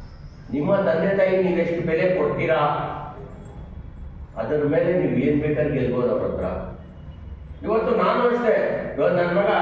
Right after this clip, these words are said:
ನಿನ್ನೆ ಮಾರ್ಕೆಟ್ ಕರ್ಕೊಂಡು ಹೋಗಿದ್ದೆ, ಅವ್ರನ್ನ ಕರ್ಕೊಂಡು ಹೋಗಿದ್ದೆ, "ಅಪ್ಪ, ಏನ್ ತಗೋತೀಯ ತಗೊಳ್ಳೋ" ಅಂತ ಬಿಟ್ಟೆ. ಯಾಕೆಂದ್ರೆ ಅವನು ನನ್ನ ಹತ್ರ ಚೆನ್ನಾಗಿರೋದಕ್ಕೆ.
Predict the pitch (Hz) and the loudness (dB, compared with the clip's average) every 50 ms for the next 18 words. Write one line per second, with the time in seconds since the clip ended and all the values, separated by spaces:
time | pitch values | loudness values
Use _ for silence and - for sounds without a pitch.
0 | - - - - 175 175 175 180 175 175 196 202 - 226 220 - - 202 180 180 | 2 2 2 2 2 2 2 2 2 4 2 2 2 2 2 2 2 0 0 2
1 | 185 175 175 170 - 156 151 139 131 131 131 - - - - - - - - - | 2 2 2 2 2 2 2 2 2 2 2 0 0 -2 -2 -6 -6 -8 -10 -10
2 | - - - - - - - - - 180 190 233 226 226 214 208 202 185 185 185 | -10 -12 -14 -16 -16 -12 -6 -2 -2 0 0 2 2 2 2 2 4 4 4 4
3 | - - 185 185 233 - 240 254 247 226 226 233 240 240 214 - - - 208 214 | 2 2 2 2 4 4 4 2 2 2 2 4 4 2 2 2 2 4 4 4
4 | 214 208 202 - - 156 185 185 - - 135 - - - - - - - - - | 4 4 2 2 0 0 0 0 0 0 0 -4 -6 -8 -8 -10 -12 -12 -12 -12
5 | - - - - - - - - - - - - - - - - - - - - | -12 -12 -12 -10 -10 -10 -12 -12 -14 -16 -16 -18 -18 -18 -18 -18 -16 -16 -16 -16
6 | - - - - - 135 143 139 - 170 165 175 160 151 147 156 156 147 139 139 | -18 -18 -18 -14 -6 -4 -2 0 0 2 2 2 4 4 2 2 2 2 2 2
7 | 139 139 139 135 135 127 120 131 131 131 139 143 139 135 127 131 127 127 123 - | 2 2 2 2 2 0 0 0 2 2 2 2 2 4 2 2 2 2 -2 -2
8 | - 131 131 - - | -4 -4 -6 -6 -8